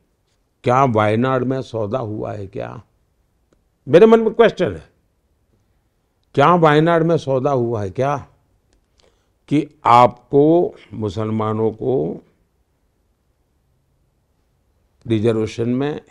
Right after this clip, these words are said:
हिस्सा दिया जाएगा, बदले में वायनाड जिताओ, क्या ऐसा सौदा हुआ है क्या?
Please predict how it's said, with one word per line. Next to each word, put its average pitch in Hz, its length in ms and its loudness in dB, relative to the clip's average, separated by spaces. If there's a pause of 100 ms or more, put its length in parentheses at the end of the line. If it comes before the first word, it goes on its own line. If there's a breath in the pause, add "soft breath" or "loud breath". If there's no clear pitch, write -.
(240)
हिस्सा 117 320 -8
दिया 104 300 -6
जाएगा, 120 560 -8 (920)
बदले 113 400 -4
में 143 120 -4
वायनाड 110 460 -8
जिताओ, 98 520 -12 (880)
क्या 104 120 -8
ऐसा 113 180 -8
सौदा 110 340 -6
हुआ 107 280 -4
है 101 120 -14
क्या? 107 280 -14